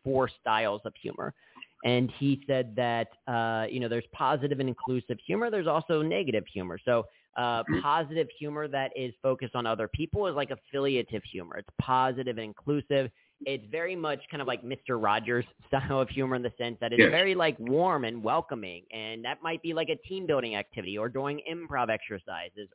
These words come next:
Speaker 1: or, um, you know, a simple question that everyone kind of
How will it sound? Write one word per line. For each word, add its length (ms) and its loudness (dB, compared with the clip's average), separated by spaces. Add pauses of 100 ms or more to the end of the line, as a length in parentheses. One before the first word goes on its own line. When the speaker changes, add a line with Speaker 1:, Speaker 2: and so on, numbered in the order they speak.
Speaker 1:
or, 420 -4 (400)
um, 540 2
you 100 2
know, 80 6
a 240 2
simple 260 0
question 440 -4
that 100 0
everyone 380 0
kind 160 -6
of 80 -10